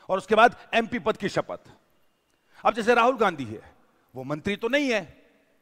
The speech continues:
तो वो दो शपथ लेंगे, एक इलेक्शन से पहले और एक लोकसभा के मेंबर बनने की शपथ। ये दो। तो मंत्री चाहे कोई भी हो,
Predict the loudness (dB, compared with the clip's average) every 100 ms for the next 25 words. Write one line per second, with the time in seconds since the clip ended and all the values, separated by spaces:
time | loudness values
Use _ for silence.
0 | _ -10 -6 -6 -6 -2 -2 0 -4 -4
1 | -8 -12 -16 -20 _ _ 0 0 2 -2
2 | -4 -6 -4 -2 0 4 4 2 -8 _
3 | _ _ _ _ _ _ -4 6 6 4
4 | -4 0 2 4 4 4 2 2 0 0
5 | 0 -2 -6 -8 -8 -12 -14 -20 _ _
6 | _ _ _ _ _ -4 -2 -4 -8 _
7 | _ _ _ _ _ _ _ -8 -2 -2
8 | -2 0 4 2 4 2 2 2 2 2